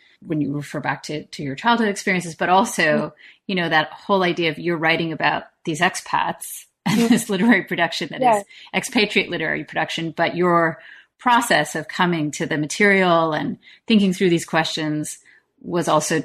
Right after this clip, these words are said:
Speaker 1: to some extent, this kind of experience of dislocation and,
Speaker 2: Mm-hmm.
Speaker 1: and relocation. And I find those echoes really fascinating. And I think it's one of the things that we don't often get to talk about as scholars, how our ideas come to us,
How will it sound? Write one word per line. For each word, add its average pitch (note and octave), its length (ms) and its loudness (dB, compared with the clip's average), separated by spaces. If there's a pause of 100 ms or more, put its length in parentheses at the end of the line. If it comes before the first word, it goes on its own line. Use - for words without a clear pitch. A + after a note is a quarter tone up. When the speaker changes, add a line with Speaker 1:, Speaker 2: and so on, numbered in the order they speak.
(160)
Speaker 1:
to - 120 -4
some D3+ 420 -2
extent, D#3 420 -2
this D3+ 180 -6
kind C#3 180 -2
of C#3 120 -4 (260)
experience - 880 -2
of E3+ 80 0
dislocation E3+ 720 2
and, D#3+ 280 -2 (260)
Speaker 2:
Mm-hmm. A3 200 -2
Speaker 1:
and F3 160 4
relocation. E3+ 640 2
And D3+ 160 0
I D#3+ 140 2
find F3+ 260 4
those D#3+ 140 0
echoes D#3+ 340 0
really D3 180 -4
fascinating. D3+ 600 0
And D3+ 100 -2
I D#3 40 0
think D#3+ 180 -4
it's D#3 120 -8
one D#3+ 120 -2
of D#3 80 -2
the D#3 60 -4
things D3+ 260 -4
that D#3 200 -4
we F3+ 120 -2
don't F3 160 -2
often C#3+ 220 -2
get C#3+ 140 -2
to - 60 -16
talk D#3+ 240 0
about D3+ 220 -6
as - 100 -8
scholars, C#3 400 -4
how D3 200 0
our D3 160 2
ideas D3+ 380 -2
come D#3+ 220 -6
to D#3 180 -6
us, - 280 -4